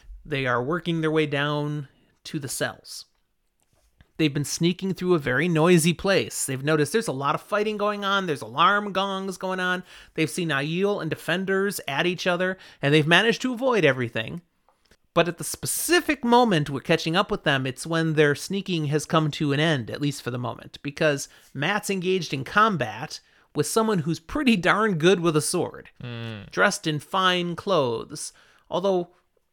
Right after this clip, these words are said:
Speaker 1: like, mostly dressed, like someone who just thrown some stuff on really quick, hopping out of bed. And, uh, Matt's keeping the man busy with his quarterstaff, but just barely. He asks Juilin, "Can you get by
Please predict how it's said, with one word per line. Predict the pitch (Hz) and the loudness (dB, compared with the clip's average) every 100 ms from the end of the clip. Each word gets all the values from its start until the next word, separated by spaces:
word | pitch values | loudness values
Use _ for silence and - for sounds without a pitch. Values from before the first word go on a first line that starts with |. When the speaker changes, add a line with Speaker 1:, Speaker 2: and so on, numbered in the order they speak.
| _ _ _ - | _ _ _ -10
Speaker 1:
like, | - - - | -10 -10 -2
mostly | 170 202 - - 131 | 2 2 0 -6 -8
dressed, | 127 120 - - - | -6 -6 -6 -10 -10
like | 123 | -8
someone | - 160 | -4 0
who | 156 | 0
just | 139 120 - | 0 -6 -4
thrown | 120 180 180 | 0 2 0
some | 160 156 | -2 -4
stuff | - 143 | -2 0
on | 143 147 143 | 0 -2 -2
really | 143 131 | -4 -6
quick, | - 160 127 _ - - _ _ _ | -4 -4 -4 _ -20 -20 _ _ _
hopping | - 135 131 123 | -6 -4 -4 -6
out | 113 | -6
of | - | -6
bed. | - - _ _ _ _ _ _ _ _ | -10 -12 _ _ _ _ _ _ _ _
And, | - 139 127 | -2 0 2
uh, | 117 107 | 2 2
Matt's | 127 170 196 | 2 0 0
keeping | - 247 233 | -4 -4 -2
the | 220 | 0
man | 208 185 | 2 2
busy | 156 185 220 | 4 2 2
with | 196 180 | -2 -2
his | 127 | -4
quarterstaff, | - 175 208 - 214 220 233 - | -2 0 0 -2 -2 -2 -6 -6
but | 131 - - | -6 -6 -14
just | - 139 131 - - _ | -8 -6 -6 -12 -18 _
barely. | 127 104 95 - - - _ _ _ _ _ _ | -4 -4 -8 -14 -20 -20 _ _ _ _ _ _
He | 139 | 2
asks | 131 - - - | 2 0 -10 -8
Juilin, | - 151 156 151 | -2 0 2 2
"Can | 170 175 | 2 2
you | 185 | 4
get | 226 | 4
by | 202 208 254 285 | 4 4 4 0